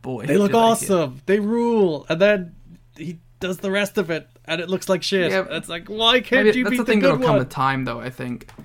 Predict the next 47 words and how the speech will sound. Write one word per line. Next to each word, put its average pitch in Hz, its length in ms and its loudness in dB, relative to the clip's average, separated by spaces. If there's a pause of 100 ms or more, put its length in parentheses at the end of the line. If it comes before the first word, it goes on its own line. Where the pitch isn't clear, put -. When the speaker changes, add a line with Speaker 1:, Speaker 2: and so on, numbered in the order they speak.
(720)
Speaker 1:
You - 120 -18
know. - 140 -14
Speaker 2:
<sighs> 156 240 -12 (600)
But, 147 180 -10
like, 151 180 -10
if 147 120 -14
he's 175 180 -10
only 190 180 -6
gonna 131 200 -8
be 123 60 -8
working 113 340 -10
these 127 180 -12
kind 117 180 -16
of 107 80 -16
matches, 107 540 -16
is 120 160 -20
he, 131 160 -16 (400)
is 139 360 -14
that, 160 280 -6
is 147 80 -6
he 165 80 -8
gonna 170 180 -6
get 165 180 -8
that 165 120 -2
opportunity? 180 640 -8 (680)
Speaker 1:
Clearly, 160 500 -4
we 139 120 -4
need 135 440 -4
a 139 80 -10
developmental 127 560 -10
brand. 67 340 -14 (720)
Speaker 2:
Uh, 113 220 -2
Speaker 1:
Put 160 100 2
it - 40 2
on 143 100 4
Speaker 2:
that's 139 160 -4
what 131 100 -4
the, 151 120 -8 (160)
Speaker 1:
Tuesday. 160 160 -14
Speaker 2:
well, 139 280 -4
there's 131 240 -4
Dark 139 540 -4
and 110 260 -10
there's 101 520 -12 (600)
many 139 300 -6
other 123 200 -6
things. - 520 -16